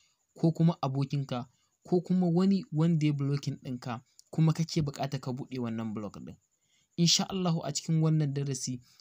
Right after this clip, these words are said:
za mu nuna ma yadda za ka cire wannan block ɗin ta hanya mai sauƙi. Kada ka manta, idan yau ne farkon fara ziyartar ka wannan channel ɗin, ka danna mana subscribe da alamar ƙararrawa.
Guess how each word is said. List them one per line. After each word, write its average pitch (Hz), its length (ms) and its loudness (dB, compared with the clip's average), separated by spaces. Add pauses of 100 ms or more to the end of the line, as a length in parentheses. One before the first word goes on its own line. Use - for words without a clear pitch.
(100)
za 143 240 4
mu 165 120 4
nuna 151 280 2
ma 131 200 -4
yadda 151 320 0
za 143 120 0
ka 143 220 -8
cire 151 240 -6
wannan 131 360 -2
block 131 280 -6
ɗin 127 180 -6 (320)
ta 135 140 -6
hanya 123 300 -4
mai 104 120 -8
sauƙi. - 380 -12 (480)
Kada 165 200 0
ka 147 120 -2
manta, 123 440 -4 (120)
idan 151 340 0
yau 160 100 0
ne 151 100 0
farkon 143 320 -6
fara 135 220 0
ziyartar 127 340 -6
ka 120 80 -6
wannan 123 200 -6
channel 123 240 -10
ɗin, 120 120 -8
ka - 120 -10
danna 147 280 0
mana 139 160 -4
subscribe 120 500 -6
da - 120 -12
alamar 117 420 4
ƙararrawa. - 320 -4